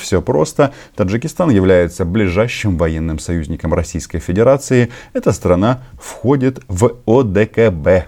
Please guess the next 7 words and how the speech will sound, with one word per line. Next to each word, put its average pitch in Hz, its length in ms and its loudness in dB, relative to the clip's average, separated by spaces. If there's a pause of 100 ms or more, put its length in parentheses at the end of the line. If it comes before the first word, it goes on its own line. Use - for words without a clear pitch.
Организацию 87 840 -2
договора 80 560 -2
о 98 60 0
коллективной 98 540 -4
безопасности, 95 840 -4 (400)
и 139 320 0 (100)
имеет, 92 460 0